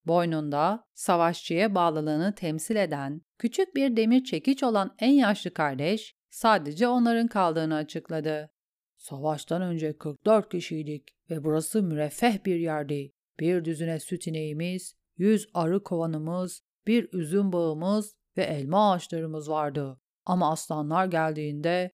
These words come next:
bütün şarabımızı, sütümüzü, balımızı aldılar. İneklerimizi öldürdüler ve üzüm bağımızı ateşe verdiler. Sonra ziyaretçilerimizi sayamaz oldum.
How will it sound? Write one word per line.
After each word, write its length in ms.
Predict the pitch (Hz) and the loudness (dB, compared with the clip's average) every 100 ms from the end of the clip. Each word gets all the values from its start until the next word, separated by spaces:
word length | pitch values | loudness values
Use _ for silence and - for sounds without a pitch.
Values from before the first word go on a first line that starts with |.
| _ | _
bütün 320 | 151 - 202 | -4 2 2
şarabımızı, 960 | 190 190 165 160 156 156 143 147 143 139 _ | 2 0 0 0 -4 -6 -4 -4 -4 -10 _
sütümüzü, 880 | - 170 175 165 160 147 151 147 147 _ - | -6 -4 -2 -2 -2 -2 -2 -2 -2 _ -4
balımızı 480 | 156 151 151 156 233 | 0 0 0 2 4
aldılar. 680 | 240 180 156 139 135 135 - _ _ | 4 4 0 -2 -4 -8 -18 _ _
İneklerimizi 800 | - 165 160 - 160 151 156 196 | -2 0 -2 0 0 0 0 2
öldürdüler 720 | 240 196 170 151 151 147 135 135 _ _ - | 4 4 2 0 0 -2 -4 -10 _ _ 0
ve 140 | 208 | 0
üzüm 400 | 180 151 202 220 | 0 0 0 2
bağımızı 440 | 202 196 185 180 185 | 2 0 -2 -4 -4
ateşe 460 | 151 151 147 247 | -6 -6 -2 2
verdiler. 640 | 254 196 156 147 143 143 - _ _ _ | 4 2 0 -2 -2 -6 -14 _ _ _
Sonra 760 | _ - 170 175 175 170 170 170 _ _ _ | _ -2 0 0 2 2 0 -4 _ _ _
ziyaretçilerimizi 1120 | - 147 143 143 151 - 143 147 156 156 147 | -8 -4 -2 -2 -2 -4 -4 -2 -2 -4 -8
sayamaz 540 | 147 143 143 170 151 143 | -8 -4 -2 0 -2 -4
oldum. 500 | 139 135 135 131 | -4 -6 -8 -8